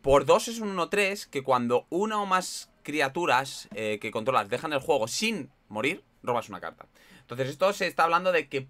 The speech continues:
tiene combo con el Aluren nuevo de Modern Horizons tres. Ah, no lo sé. La, eh,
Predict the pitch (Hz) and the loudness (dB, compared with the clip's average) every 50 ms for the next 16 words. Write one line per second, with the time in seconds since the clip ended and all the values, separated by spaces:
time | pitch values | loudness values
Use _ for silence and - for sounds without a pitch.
0 | _ _ _ - 156 165 175 - 156 160 180 180 - 165 147 135 120 107 110 143 | _ _ _ -6 -6 -6 -4 -4 -2 -2 -2 0 0 0 -2 0 -2 -2 -2 -2
1 | 185 202 147 87 87 90 _ _ 107 117 117 110 104 95 92 - _ _ _ - | -2 -2 -4 -4 -8 -20 _ _ -8 -4 -2 -2 -2 -2 -6 -8 _ _ _ -10
2 | 101 110 104 104 104 107 117 113 104 101 101 101 101 92 - - 98 90 - - | -6 -4 -4 -4 -2 -2 0 0 0 -2 -4 -6 -10 -14 -12 -10 -10 -10 -12 -14
3 | _ _ _ _ _ _ _ - 110 _ _ - - 117 110 110 107 107 107 104 | _ _ _ _ _ _ _ -20 -20 _ _ -6 0 4 4 6 6 4 4 2
4 | 104 95 _ _ _ _ _ _ _ _ _ _ - _ _ _ _ - _ _ | 0 -2 _ _ _ _ _ _ _ _ _ _ -20 _ _ _ _ -20 _ _
5 | _ _ - - 131 135 147 160 165 143 135 131 107 92 _ _ _ _ _ _ | _ _ -14 -8 -2 2 2 4 2 2 0 -2 -6 -6 _ _ _ _ _ _
6 | - 110 113 117 117 120 - _ - 120 120 123 | -16 -8 -4 0 0 0 -2 _ -12 -12 -12 -14